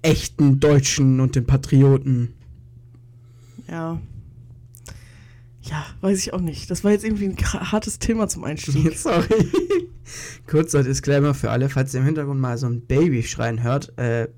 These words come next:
Speaker 1: nein, Lotte war immer noch nicht schwanger, es war nur ein
Speaker 2: <laughs>
Speaker 1: Fake und sie hat nicht inzwischen ihr Kind bekommen, weil sie hier bei uns ist. Äh, wir haben Besuch und die haben ein Kind und, äh, das schreit dann immer mal wieder und das schläft direkt im Zimmer nebenan oder chillt da. I,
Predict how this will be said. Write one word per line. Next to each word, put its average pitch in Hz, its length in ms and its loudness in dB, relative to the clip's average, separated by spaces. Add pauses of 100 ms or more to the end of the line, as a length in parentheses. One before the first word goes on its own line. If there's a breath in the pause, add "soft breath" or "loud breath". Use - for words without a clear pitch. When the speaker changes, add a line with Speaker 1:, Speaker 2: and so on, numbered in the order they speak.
(140)
Speaker 1:
nein, 156 420 0 (480 loud breath)
Lotte 151 320 0
war 143 260 0 (280)
immer 165 180 0
noch 147 100 0
nicht 151 140 -2
schwanger, 160 300 0
es - 140 4
war - 220 4
nur 185 140 2
ein - 100 4
Speaker 2:
<laughs> - 0 -
Speaker 1:
Fake 185 380 4
und 160 100 2
sie 151 100 2
hat 143 120 0
nicht 165 160 0
inzwischen 156 380 2
ihr 151 140 6
Kind 165 200 2
bekommen, 170 420 4
weil 165 160 4
sie 143 140 0
hier 165 240 4
bei 151 120 0
uns 160 300 2
ist. 175 280 2 (420 loud breath)
Äh, 131 240 2
wir 139 80 2
haben 147 120 2
Besuch 160 360 2
und 135 180 -2
die 131 100 4
haben 127 140 0
ein 120 60 -6
Kind 143 320 0
und, 120 340 -6
äh, 104 260 -4 (920 loud breath)
das 131 160 -2
schreit 123 280 -2
dann 117 360 -6 (320)
immer 127 240 -6
mal 113 180 -6
wieder 113 160 -6
und 110 100 -6
das - 280 -10
schläft 117 340 -2
direkt 110 240 -4
im 120 120 -10
Zimmer 117 300 -6
nebenan 113 380 -6
oder 104 240 -8
chillt 123 320 -4
da. 101 240 -2
I, 92 40 -4